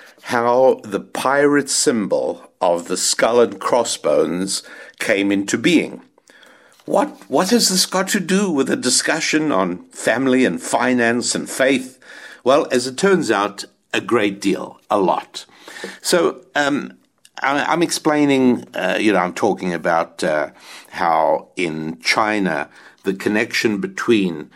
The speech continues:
faith and finance is very, very real, and, uh, and, and how this creates a bit of a, uh, a predicament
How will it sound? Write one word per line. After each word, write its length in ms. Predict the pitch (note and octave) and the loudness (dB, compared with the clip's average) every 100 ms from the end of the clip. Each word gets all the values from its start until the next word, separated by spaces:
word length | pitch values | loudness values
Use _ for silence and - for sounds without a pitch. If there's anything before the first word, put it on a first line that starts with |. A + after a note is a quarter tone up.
| _ | _
faith 400 | - A2+ A2 G2 | -6 -2 -2 0
and 160 | F#2+ | -4
finance 640 | F#2+ G2 F#2+ F#2+ F2+ F2+ F#2+ | 0 0 0 0 -2 -4 -4
is 180 | E2 | -6
very, 260 | D#2+ F#2+ G2 | 0 2 2
very 320 | E2+ F2 E2 | 2 -2 -2
real, 520 | C#2+ F2 F#2+ B2 D#3+ - - - - - | -2 0 2 2 -2 -10 -20 -20 -20 -8
and, 440 | F2+ E2+ E2 D#2+ | -6 -4 -6 -6
uh, 380 | E2 E2 D#2+ - - | -6 -4 -6 -10 -8
and, 280 | F2+ E2 | -6 -6
and 180 | - E2+ | -8 -8
how 320 | E2 G#2+ G#2 | -6 0 0
this 300 | G2 G2 G2 - - - _ | 2 -2 -2 -8 -18 -20 _
creates 480 | - - G2+ G#2+ G2 | -4 2 4 2 0
a 40 | |
bit 200 | F#2+ A#2 | 0 2
of 340 | A2 G2 F2+ - | 2 0 -4 -4
a, 460 | E2+ E2 E2 E2 | -2 -2 -2 -4
uh, 280 | E2 D#2+ D#2 - - - | -6 -6 -8 -10 -18 -16
a 460 | C#2 D2 C#2+ - D2+ - _ | -14 -12 -14 -14 -14 -16 _
predicament 840 | A2 G2+ D#3+ E3 A#2+ E2+ G2 - | -4 0 -2 -2 -2 -4 -8 -16